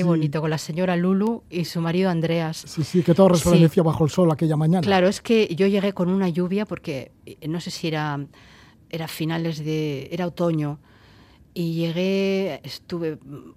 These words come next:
Speaker 2: con mucha lluvia muchos días y cogí un autobús hasta Olimpiada, que está en,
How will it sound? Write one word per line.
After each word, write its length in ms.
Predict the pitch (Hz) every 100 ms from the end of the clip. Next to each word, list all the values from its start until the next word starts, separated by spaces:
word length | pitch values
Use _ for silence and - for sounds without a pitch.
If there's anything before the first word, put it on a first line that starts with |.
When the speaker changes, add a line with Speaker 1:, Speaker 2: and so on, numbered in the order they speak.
| _
Speaker 2:
con 180 | 143 165
mucha 300 | 185 208 185
lluvia 380 | 165 180 175 160
muchos 360 | 160 - 170 -
días 500 | 160 165 165 165 -
y 200 | 170 156
cogí 260 | - - 190
un 80 |
autobús 460 | 185 175 160 175 165
hasta 240 | 165 -
Olimpiada, 640 | 156 156 147 185 180 170 208
que 100 | -
está 360 | 151 - 160 156
en, 380 | 151 143 139